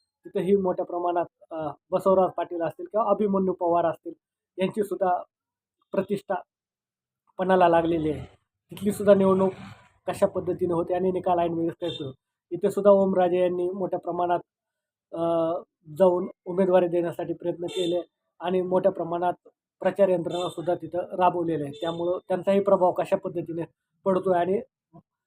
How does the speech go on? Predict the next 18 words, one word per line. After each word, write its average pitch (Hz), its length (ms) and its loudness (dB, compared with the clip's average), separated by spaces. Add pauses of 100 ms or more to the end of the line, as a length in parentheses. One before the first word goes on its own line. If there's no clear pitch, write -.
(200)
मतदारामध्ये 190 600 6
कशा 165 220 -4
प्रकारे 160 320 -4
हे 160 120 -6
होते. 143 280 -6 (720)
जास्ती, 196 260 -4 (1040)
हे - 360 -4
लातूर 202 280 6
झाल्यानंतर 196 520 6
पुन्हा 196 220 0
आपण 208 260 0 (140)
धाराशिव 190 360 4
जिल्ह्याकडे 160 400 -4
वळू. 151 200 -2 (180)
धाराशिव 175 380 0
जिल्ह्यामध्ये 175 460 0
मोठ्या 165 220 -4
प्रमाणात 170 380 -4